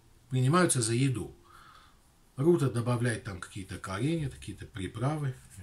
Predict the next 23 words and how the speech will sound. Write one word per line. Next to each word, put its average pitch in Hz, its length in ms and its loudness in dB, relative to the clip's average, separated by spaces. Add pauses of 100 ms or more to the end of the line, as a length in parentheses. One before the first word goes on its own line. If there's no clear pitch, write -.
(1120)
Она 120 300 0
говорит, 110 420 -4
что 131 220 0
это 101 180 -4
за 92 160 -4
птица, 139 400 -4
что 107 160 -6
она 101 160 -6
называется, 95 720 -6 (520)
их 131 280 2
называют 110 500 -2
они 92 240 -6
грусятами, 135 960 -2 (680)
груслинг 113 680 -2 (460)
на 113 160 -2
английском. 110 440 -6 (2250)
И 95 540 -4 (800)
оказывается, 131 540 2
она 107 140 -4
впервые 123 720 0
ест 110 540 -2
целую 120 480 -2
ножку. 104 500 -8